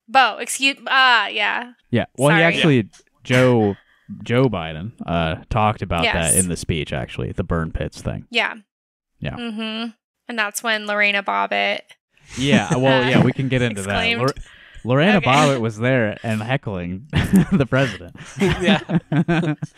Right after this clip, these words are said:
Speaker 1: A knife in one hand,
Speaker 2: <laughs>
Speaker 1: uh, sev-, a recently severed hog in the other.
Speaker 2: <laughs> Yeah, we don't have to. I took a few notes, but we don't have to talk about him in order. Um,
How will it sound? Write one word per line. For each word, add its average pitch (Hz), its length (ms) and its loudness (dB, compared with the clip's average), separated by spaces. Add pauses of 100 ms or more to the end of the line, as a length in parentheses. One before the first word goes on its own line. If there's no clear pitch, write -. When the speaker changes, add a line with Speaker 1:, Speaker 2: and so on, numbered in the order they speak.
(520)
Speaker 1:
A 240 100 0
knife 269 400 0
in 285 160 0
one 277 220 2
hand, 254 720 0 (420)
Speaker 2:
<laughs> - 640 -4
Speaker 1:
uh, 214 360 2
sev-, 269 500 0
a 269 80 -2
recently 269 540 0
severed 240 420 -2
hog 214 500 4
in 208 120 0
the 208 160 0
other. 190 400 0
Speaker 2:
<laughs> 175 60 2 (3000)
Yeah, 151 140 2
we 156 100 6
don't 160 100 4
have 127 120 0
to. 107 100 -6 (120)
I 113 120 2
took 147 240 0
a 117 140 2
few 117 340 2
notes, 113 360 2
but 92 220 0
we 101 100 2
don't 101 140 2
have 95 120 -4
to - 80 -16
talk 90 240 -4
about 85 240 -2
him 90 160 -4
in 82 80 -4
order. 82 560 -4
Um, 87 480 -4